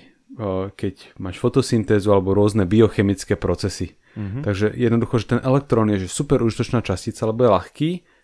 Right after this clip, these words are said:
Speaker 1: a citlivý na elektrické pole, čiže sa s ním dá manipulovať.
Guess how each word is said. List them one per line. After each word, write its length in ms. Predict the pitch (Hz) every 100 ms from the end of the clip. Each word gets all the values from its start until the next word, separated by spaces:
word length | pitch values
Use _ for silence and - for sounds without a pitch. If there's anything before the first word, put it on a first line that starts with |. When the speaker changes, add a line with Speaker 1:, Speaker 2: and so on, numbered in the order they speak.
| _
Speaker 1:
a 260 | - 120 127
citlivý 460 | - 127 - 113 113
na 160 | 101
elektrické 560 | 101 101 - 101 - 98
pole, 240 | - 95
čiže 160 | 87 98
sa 80 | 104
s 80 | -
ním 80 |
dá 120 | 98 90
manipulovať. 840 | 101 127 - 104 98 92 -